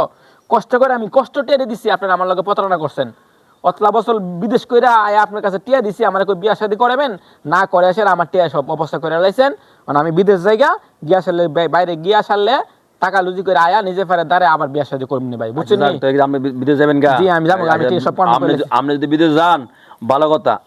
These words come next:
Speaker 2: আপনার টিয়া আপনার অ্যাকাউন্টে রাখুন, আপনি কোনো বাইরে দিন না, কোনো বড় দিন না, কোনো বন্ধুর দিন না, কারণ টিয়া পয়সা এটা হলো মানুষ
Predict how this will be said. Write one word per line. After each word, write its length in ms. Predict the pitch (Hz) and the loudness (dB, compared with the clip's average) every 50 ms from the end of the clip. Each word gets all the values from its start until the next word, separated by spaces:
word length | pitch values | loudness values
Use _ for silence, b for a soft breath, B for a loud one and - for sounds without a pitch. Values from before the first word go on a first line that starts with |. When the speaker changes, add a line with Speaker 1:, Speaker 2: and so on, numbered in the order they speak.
| _ | _
Speaker 2:
আপনার 320 | - 110 131 139 143 147 143 107 - | -2 -2 0 0 0 0 0 0 0
টিয়া 260 | 151 156 156 160 165 | 0 2 4 4 4
আপনার 400 | 180 170 143 135 135 135 139 135 | 4 2 0 0 -2 -2 0 0
অ্যাকাউন্টে 360 | 139 139 - 139 139 135 127 | 0 0 0 0 0 0 2
রাখুন, 380 | 131 135 - - - 104 95 92 - b b b b | 2 0 0 -2 -10 -12 -12 -14 -16 b b b b
আপনি 240 | b 113 123 127 135 | b -2 0 0 0
কোনো 180 | 110 131 135 131 | 0 0 0 0
বাইরে 300 | 120 117 120 135 139 143 | 0 0 0 0 -2 -2
দিন 260 | 127 143 151 147 139 | 0 0 2 2 2
না, 240 | 139 139 143 151 - - b b b b | 0 0 0 -2 -2 -6 b b b b
কোনো 180 | - 127 135 135 | -8 -6 -6 -4
বড় 300 | 123 110 123 135 143 147 | -2 0 2 2 2 2
দিন 260 | 139 131 147 147 143 | 2 2 2 2 2
না, 260 | 143 143 143 143 147 - b b b b b | 2 0 0 -2 -2 -6 b b b b b
কোনো 220 | - 127 131 131 | -6 -4 -4 -2
বন্ধুর 440 | 123 120 135 139 139 147 147 147 135 | -2 0 0 0 2 2 2 2 2
দিন 200 | 143 156 151 147 | 2 2 2 2
না, 220 | 147 156 160 165 | 0 0 -2 0
কারণ 240 | - 135 135 131 120 | 0 -2 -2 -2 -2
টিয়া 180 | 104 139 143 143 | 0 0 0 0
পয়সা 380 | 143 127 - 147 151 156 147 | 0 0 0 2 2 2 2
এটা 140 | 139 127 135 | 2 2 0
হলো 280 | 135 135 139 143 156 147 b b b b b b | 2 2 4 2 2 0 b b b b b b
মানুষ 300 | 120 123 131 135 131 113 | -4 -4 -2 -2 -4 -6